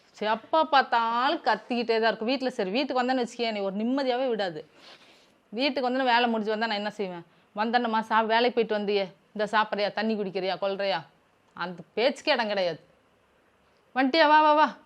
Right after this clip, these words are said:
போய் சோறு போட்டு வா, இந்த அதை எடு, இந்த அதை எடு, இதை பண்ணு, அதை பண்ணு.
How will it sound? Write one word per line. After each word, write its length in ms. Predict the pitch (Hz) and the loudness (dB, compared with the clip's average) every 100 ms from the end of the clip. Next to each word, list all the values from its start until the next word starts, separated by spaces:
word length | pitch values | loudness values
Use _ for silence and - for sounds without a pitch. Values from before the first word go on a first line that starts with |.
| - | -6
போய் 100 | 285 | -2
சோறு 240 | 294 302 | 2 4
போட்டு 220 | 294 285 | 4 2
வா, 120 | 262 226 - - | 0 -2 -6 0
இந்த 120 | 247 | 6
அதை 240 | 262 254 285 | 6 6 4
எடு, 200 | 247 202 | 2 0
இந்த 160 | 247 | 0
அதை 240 | 247 240 285 | 2 2 2
எடு, 220 | 247 180 - _ _ _ | 0 -2 -14 _ _ _
இதை 240 | 233 269 285 | -4 -2 0
பண்ணு, 200 | 247 196 | -2 -2
அதை 240 | 202 254 | -2 -2
பண்ணு. 220 | 226 180 | -2 -6